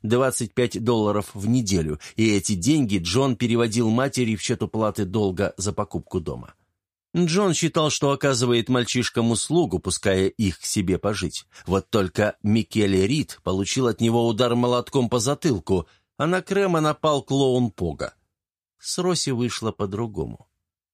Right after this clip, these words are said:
Он был отличным работником и получал зарплату выше остальных сотрудников.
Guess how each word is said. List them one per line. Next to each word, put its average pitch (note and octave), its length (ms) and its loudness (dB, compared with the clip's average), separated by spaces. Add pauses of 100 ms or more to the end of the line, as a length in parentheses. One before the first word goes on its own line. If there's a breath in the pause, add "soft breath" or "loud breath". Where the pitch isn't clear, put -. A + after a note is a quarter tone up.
(160)
Он G2 220 0
был G2 180 2
отличным F2+ 600 -2
работником F#2 640 -2
и D#2+ 60 -4
получал F#2+ 480 -2
зарплату G#2 580 -2
выше A2 240 -2
остальных G#2+ 540 -4
сотрудников. E2+ 720 -4